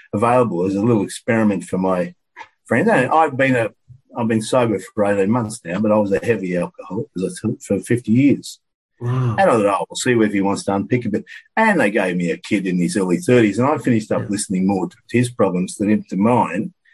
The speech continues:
Speaker 2: Yeah.
Speaker 1: And, um, I thought, "Well, if this is what the guys are gonna have to go, and a seventy-year-old man's gonna have to go and sit, and, um,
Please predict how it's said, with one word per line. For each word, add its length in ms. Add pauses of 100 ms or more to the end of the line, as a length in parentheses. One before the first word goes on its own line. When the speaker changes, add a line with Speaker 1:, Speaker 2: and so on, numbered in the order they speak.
(260)
Speaker 2:
Yeah. 140
Speaker 1:
And, 260
um, 300 (240)
I 60
thought, 180
"Well, 160
if 80
this 220
is 120
what 220
the 120
guys 480 (180)
are 80
gonna 420
have 140
to 120
go, 260
and 220 (320)
a 80
seventy-year-old 680
man's 300
gonna 180
have 140
to 100
go 160
and 120
sit, 280 (180)
and, 240 (100)
um, 380